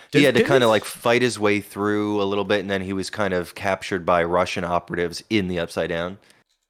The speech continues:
Speaker 1: Or, or, like, just got, like, thrown out of the Russian portal or some shit like that,
Speaker 2: Yeah.
Speaker 1: or, you know, like
Speaker 2: Well, I'm not sure how, you know, like,
Speaker 1: Yeah.
Speaker 2: the geography of the, of the Upside Down works. I, I mean, if it's an exact inversion of our world,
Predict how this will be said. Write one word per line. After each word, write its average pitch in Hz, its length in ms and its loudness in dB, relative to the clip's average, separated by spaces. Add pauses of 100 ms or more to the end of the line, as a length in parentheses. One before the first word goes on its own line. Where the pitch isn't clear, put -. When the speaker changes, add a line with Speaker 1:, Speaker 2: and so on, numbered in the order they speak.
Speaker 1:
Or, 190 160 0
or, 185 220 -4
like, 151 180 -4
just 147 180 -6
got, 139 160 -2
like, 120 180 -6
thrown 113 300 -4
out 104 160 -2
of 92 100 -6
the 98 80 -6
Russian 95 400 -4
portal 73 300 -10
or 73 60 -12
some 71 200 -12
shit - 220 -6
like 76 200 -10
that, 82 120 -4
Speaker 2:
Yeah. 107 160 2
Speaker 1:
or, 76 60 -8
you 104 120 -6
know, 90 120 -4
like 85 280 -8
Speaker 2:
Well, 135 120 4
I'm 139 160 2
not 160 180 2
sure 143 260 2
how, 110 580 2
you 101 140 -4
know, 85 440 -6
like, 85 260 -2
Speaker 1:
Yeah. 73 200 -6 (360)
Speaker 2:
the 110 160 0
geography 98 840 0
of 87 100 -4
the, 85 100 -8 (220)
of 87 500 -2
the 107 120 -2
Upside 90 280 -2
Down 87 280 0
works. 95 380 -4
I, 110 120 0
I 104 100 0
mean, 113 140 0
if 113 120 0
it's 120 140 -6
an 117 80 -4
exact 110 540 -2 (100)
inversion 92 1000 -4
of 90 500 -2
our 87 260 0
world, 90 460 0